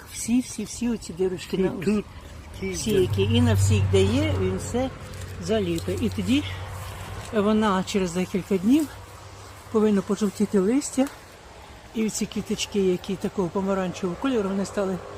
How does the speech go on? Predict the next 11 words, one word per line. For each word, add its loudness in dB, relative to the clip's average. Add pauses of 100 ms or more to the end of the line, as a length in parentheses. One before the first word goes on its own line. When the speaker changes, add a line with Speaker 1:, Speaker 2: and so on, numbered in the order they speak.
(260)
Speaker 1:
потрі-, 2
будуть -6
вони -2
такі -8
ж, -4
м, -2 (220)
жовтіти, -2
світлішати, -2
світлішати. -6 (680)
Оце -4
так -4